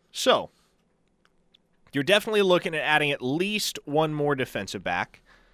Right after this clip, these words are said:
an additional wide receiver, an additional defensive lineman, I think ideally an additional edge, and potentially an additional linebacker as well. So,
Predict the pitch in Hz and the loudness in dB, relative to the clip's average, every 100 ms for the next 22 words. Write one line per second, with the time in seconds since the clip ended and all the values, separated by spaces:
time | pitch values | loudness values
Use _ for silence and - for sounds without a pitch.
0 | _ _ _ 139 139 127 165 - 185 160 | _ _ _ -2 -2 -2 -4 -2 -2 0
1 | 139 147 147 147 - 107 85 87 104 - | 4 2 2 -2 -4 -6 -8 -8 -12 -14
2 | - - - _ 123 127 120 151 175 156 | -20 -20 -20 _ -2 0 0 -2 -2 -4
3 | 143 - 147 151 135 123 120 117 127 135 | -4 -4 -4 -4 -6 -2 -2 -2 -4 -6
4 | 123 123 120 110 127 135 135 120 107 127 | -6 -2 -2 -2 -2 -2 -2 -4 -4 -6
5 | - 123 120 147 131 120 160 - - - | -6 -8 -6 -2 0 0 -6 -16 -20 -20
6 | _ - 156 165 - 185 175 185 170 156 | _ -6 -4 -2 -2 -2 -2 -4 -4 -2
7 | 170 - 151 139 165 156 143 135 - 113 | -4 -4 -4 -2 -2 0 0 0 -2 -6
8 | 107 120 107 - - - 160 110 | -4 -4 -4 -6 -10 -2 0 0